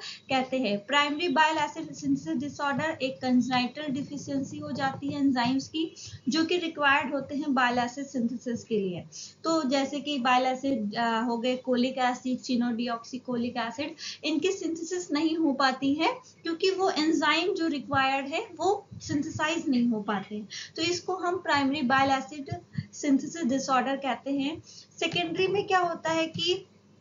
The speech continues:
जो bile acid है वो बन रहा है लेकिन उसका transport नहीं हो पा रहा है जहाँ पे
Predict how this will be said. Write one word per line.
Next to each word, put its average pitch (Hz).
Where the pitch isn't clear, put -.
जो 294
bile 277
acid 262
है 311
वो 311
बन 254
रहा 294
है 311
लेकिन 269
उसका 302
transport 302
नहीं 302
हो 302
पा 277
रहा 262
है 285
जहाँ 262
पे 403